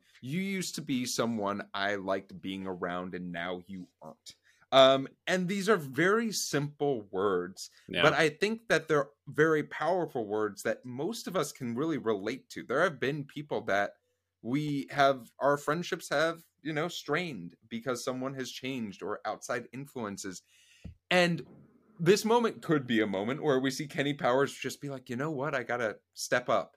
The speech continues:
Speaker 1: Um, and he does decide to step up by completely misinterpreting, uh,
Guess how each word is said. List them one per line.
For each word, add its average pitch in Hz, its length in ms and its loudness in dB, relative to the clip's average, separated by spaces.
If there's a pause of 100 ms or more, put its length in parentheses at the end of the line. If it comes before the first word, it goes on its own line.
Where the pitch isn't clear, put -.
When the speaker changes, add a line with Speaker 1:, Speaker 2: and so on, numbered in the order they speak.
(520)
Speaker 1:
Um, 160 380 4 (120)
and 240 240 2
he 262 160 0
does 294 480 6 (180)
decide 135 360 6
to 117 80 -2
step 113 240 2
up 98 300 -2
by 160 160 4 (140)
completely 214 500 -4
misinterpreting, 190 1000 -2 (440)
uh, 147 340 10